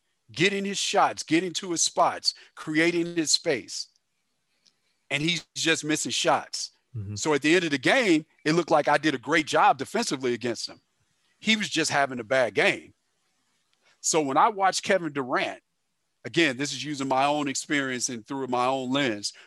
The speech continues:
Speaker 1: When I was watching that particular game, I went back to those experiences, and I'm watching him, and I'm like, "Nobody can bother his shot because he's seven feet tall," right?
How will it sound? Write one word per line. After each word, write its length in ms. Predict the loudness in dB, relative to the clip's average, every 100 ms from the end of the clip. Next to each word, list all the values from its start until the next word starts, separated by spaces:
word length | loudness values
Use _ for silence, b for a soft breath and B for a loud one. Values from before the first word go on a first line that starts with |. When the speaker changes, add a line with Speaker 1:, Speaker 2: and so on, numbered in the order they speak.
| B
Speaker 1:
When 120 | -2
I 120 | 0
was 160 | 0 -2
watching 380 | -4 -4 -4 -2
that 180 | -4 -4
particular 480 | -4 -4 -4 -6
game, 400 | -2 0 0 -2 -8 b 0
I 80 | 0
went 280 | 2 0 2
back 220 | 0 2
to 120 | -2
those 260 | -2 -4 -2
experiences, 760 | -4 -2 -4 -2 -2 -4 -6 -16 B -4
and 120 | 0
I'm 160 | 0
watching 500 | 0 2 2 0 -4
him, 300 | -2 -2 -4 -6 B B
and 140 | 0
I'm 160 | 0 4
like, 320 | 4 4 0 _ _ _ -10
"Nobody 520 | -2 0 2 0 0
can 180 | -4 0
bother 400 | 2 2 -2 -6
his 80 | -4
shot 300 | -2 0 -2
because 240 | -6 -6
he's 100 | -2
seven 300 | 2 2 0
feet 220 | -10 -8
tall," 340 | -4 -4 -6 -18 _ _ _ _ -6
right? 300 | -2 0